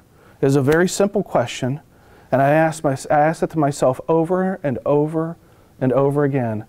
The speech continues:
and I just could never come up with a good answer. And I thought if doing research might help me to come up with the answer to that question that had plagued me for almost thirty years, I might discover something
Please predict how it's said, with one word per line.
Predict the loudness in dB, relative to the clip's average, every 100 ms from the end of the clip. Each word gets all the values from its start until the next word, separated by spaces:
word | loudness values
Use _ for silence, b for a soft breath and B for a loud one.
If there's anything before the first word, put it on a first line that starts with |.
| B B B
and | 0 0
I |
just | 0 -2 -2
could | 0
never | 2 2 0 -2
come | -2 -2 -2
up | -2
with | -2
a | 0
good | -2 -2
answer. | -4 -6 -12 -18 -20 B B B B
And | 2 2
I | 2
thought | 2 4
if | 2 2
doing | 4 4
research | 4 2 0 -2 -2 -2
might | 0 0
help | 0 2
me | 2
to |
come | 0 0 0
up | 0
with | -2
the | 0 0
answer | 0 -2 -4
to | 0
that | 0 -2
question | -2 -2 -2 -6 -6 B B
that | 0
had | 0 -2
plagued | 0 2 2
me | 2
for | 0 0 2
almost | 4 2 -2 -2
thirty | 0 2 2
years, | 2 2 0 -4 -10 _ b b b b b
I | 2 4
might | 4 2
discover | 0 -2 0 0 0 -2
something | -2 -4 -4 -4